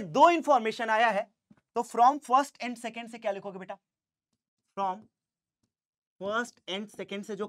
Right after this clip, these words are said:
कंक्लूड कर पाऊंगा वो कर पाऊंगा कि एसी एसी दोनों के पैरेलल था, एसआर parallel to पीक्यू,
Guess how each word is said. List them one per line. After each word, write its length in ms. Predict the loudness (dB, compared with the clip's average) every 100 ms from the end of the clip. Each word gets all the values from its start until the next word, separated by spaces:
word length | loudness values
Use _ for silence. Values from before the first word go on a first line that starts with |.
| -4
कंक्लूड 500 | -4 -4 -4 -4 -4
कर 140 | -6
पाऊंगा 280 | -4 -6 -4
वो 120 | -6
कर 140 | -6 -6
पाऊंगा 400 | -6 -6 -6 -6 _ _ -14
कि 140 | -10 -4
एसी 360 | -4 -4 -4
एसी 220 | -4 -4
दोनों 220 | -8 -8 -8
के 80 | -4
पैरेलल 300 | -2 -2 -4
था, 200 | -8 -6
एसआर 360 | -8 -2 -2 -2
parallel 260 | -4 -4 -8
to 80 | -12
पीक्यू, 340 | -14 -16 -18